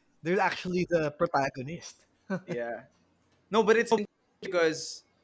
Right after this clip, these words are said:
Speaker 2: superheroes have been, superhero movies have been around for so long na. Like,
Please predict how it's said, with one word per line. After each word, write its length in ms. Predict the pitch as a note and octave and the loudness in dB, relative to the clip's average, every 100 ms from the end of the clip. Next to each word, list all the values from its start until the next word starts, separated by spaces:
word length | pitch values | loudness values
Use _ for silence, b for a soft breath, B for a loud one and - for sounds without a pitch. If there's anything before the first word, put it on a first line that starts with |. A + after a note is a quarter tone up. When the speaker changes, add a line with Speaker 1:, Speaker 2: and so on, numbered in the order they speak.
| _ _ _ - | _ _ _ -12
Speaker 2:
superheroes 720 | - C4 B3 G#3 G3+ G3+ G3+ | -6 -6 -2 4 6 6 4
have 140 | D#3+ | -2
been, 220 | E3 E3+ | -2 -4
superhero 460 | - A3 A3 G3+ F#3 | -4 -2 2 4 4
movies 260 | E3+ D#3+ D#3 | 2 -2 -4
have 80 | C3+ | -4
been 100 | C3+ | -2
around 220 | C3 B2 | -2 -2
for 80 | C3 | -10
so 140 | C#3 | -8
long 280 | A#2+ A#2 A2+ | -6 -6 -10
na. 80 | A2 _ _ | -20 _ _
Like, 240 | A#2+ A#2+ | -16 -16